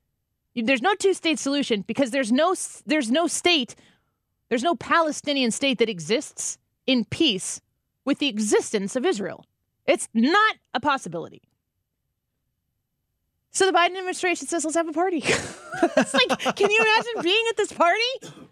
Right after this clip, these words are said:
What does this party look like? When you show up, I'll read more from Fox News here.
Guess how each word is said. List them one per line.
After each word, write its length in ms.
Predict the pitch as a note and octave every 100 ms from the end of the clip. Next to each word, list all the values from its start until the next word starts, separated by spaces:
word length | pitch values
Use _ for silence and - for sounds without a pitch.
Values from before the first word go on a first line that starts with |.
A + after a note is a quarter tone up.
| _
What 180 | D#4
does 100 | A4+
this 160 | A4 A4+
party 300 | D#4 G4+ F#4
look 200 | F4+ G#4
like? 380 | C#4 F#3+ - _ _ _ -
When 120 | D4+
you 140 | F4
show 320 | - F#4+ F4+
up, 200 | E4+ C4+
I'll 140 | A3 B3+
read 160 | D#4
more 160 | C#4 C4+
from 140 | A3+
Fox 260 | G#3 A#3+ -
News 220 | A#3+ F3+
here. 160 | F3